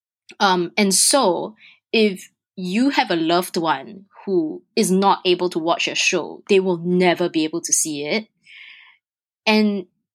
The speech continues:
and it's very sad. So, so for that reason, I would say m-, my own shows. Like, I mean, stuff that I've, I've appeared in. Yeah.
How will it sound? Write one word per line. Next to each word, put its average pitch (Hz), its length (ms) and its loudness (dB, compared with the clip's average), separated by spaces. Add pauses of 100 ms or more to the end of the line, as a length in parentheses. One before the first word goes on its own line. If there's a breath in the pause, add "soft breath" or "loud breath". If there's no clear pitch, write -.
and 233 200 2
it's 233 140 -2
very 277 160 0
sad. 262 640 -2 (420 soft breath)
So, 208 680 0
so 226 360 -2
for 240 220 -4
that 311 220 2
reason, 214 440 -2
I 180 120 2
would 160 140 -8
say 180 280 0
m-, 170 300 -8 (240)
my 185 460 -2
own 202 200 0
shows. - 480 -10
Like, 190 180 2
I 214 120 4
mean, 226 120 0
stuff 254 220 0
that 202 160 0
I've, 180 180 0 (140)
I've 170 160 -4
appeared 156 320 -8
in. 87 160 -14 (300)
Yeah. - 200 -14